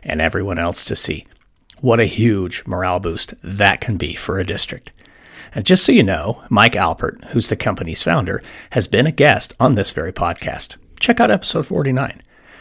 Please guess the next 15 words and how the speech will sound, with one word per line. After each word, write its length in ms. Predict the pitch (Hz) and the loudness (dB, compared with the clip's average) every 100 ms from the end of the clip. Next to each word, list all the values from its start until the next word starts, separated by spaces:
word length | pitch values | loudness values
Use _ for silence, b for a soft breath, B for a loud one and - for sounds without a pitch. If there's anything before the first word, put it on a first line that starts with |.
| B - | B 0
Mike's 300 | 170 202 190 | 2 4 0
a 60 | |
former 340 | 175 156 139 131 | 2 2 2 0
teacher 400 | - 113 110 104 | 0 0 0 -2
and 160 | 101 | -2
administrator 640 | 90 90 90 - 90 85 - | -2 -4 -6 -6 -8 -8 -4
who 100 | 123 | 0
has 160 | 110 110 | 0 2
worked 240 | 113 123 | 2 2
with 80 | 120 | -2
schools 360 | - 98 95 - | 0 0 -2 -4
from 120 | 98 | -6
coast 260 | - 78 - | -6 -6 -6
to 60 | |
coast. 360 | - 67 - | -8 -8 -10